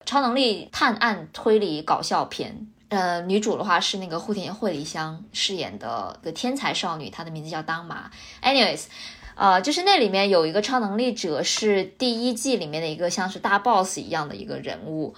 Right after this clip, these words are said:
啊，小 boss 吧，他叫伊十一，是个很可爱的小男孩。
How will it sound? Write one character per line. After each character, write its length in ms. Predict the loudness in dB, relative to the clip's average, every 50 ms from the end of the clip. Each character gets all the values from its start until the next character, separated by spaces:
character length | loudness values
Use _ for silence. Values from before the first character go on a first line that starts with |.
| -12 -10
啊， 240 | -8 -8 -8 -8 -6
小 200 | -2 2 2 4
boss 320 | 6 8 8 6 6 4 0
吧， 240 | -2 -2 -2 -4 -12 _
他 120 | -6 -4 0
叫 280 | 4 4 4 4 2
伊 180 | 2 2 2 4
十 260 | 4 4 2 0 0
一， 380 | -2 -2 -2 0 0 -2 -2 -6 -10 -6
是 180 | -2 0 0
个 180 | 2 2 2 2
很 160 | 2 0 -2
可 180 | -2 -2 -2 0
爱 160 | 2 2 2
的 80 | 0
小 160 | -2 -4 -6 -6
男 180 | -6 -6 -8
孩。 320 | -8 -6 -6 -6 -6 -6